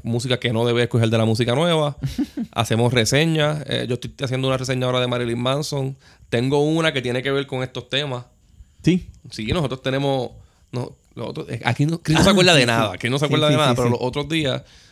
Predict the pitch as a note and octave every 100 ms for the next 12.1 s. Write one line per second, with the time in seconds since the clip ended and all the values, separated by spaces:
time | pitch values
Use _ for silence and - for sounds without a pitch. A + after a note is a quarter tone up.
0 | _ - B2 B2 A#2 B2 C#3 C#3 C3+ C#3
1 | C3+ C3 D3 B2 A#2 - - A#2+ B2+ B2+
2 | B2 - - - - _ G#2+ G2 - E2+
3 | A#2+ _ _ _ _ _ _ _ _ A2+
4 | C#3+ B2+ A#2 A#2+ - - - G3 A#3+ G#3+
5 | E3+ - A#3 E3 E3 F#3+ F3+ D3 B2 A2+
6 | - - - _ _ _ _ _ _ _
7 | _ _ - A2 - - A#2 B2 C3 B2
8 | F3 C#3 C3 D#3 D#3+ D#3 E3 E3 C3+ B2+
9 | - C3 C#3+ C#3+ D3+ F3 E3+ C#3 A#2 B2
10 | C#3+ D3+ A#2+ A#2 A#2 A#2 B2 C3 C3 B2
11 | C3 C3 C3+ A2+ A2+ A#2+ B2+ A#2 E2+ C2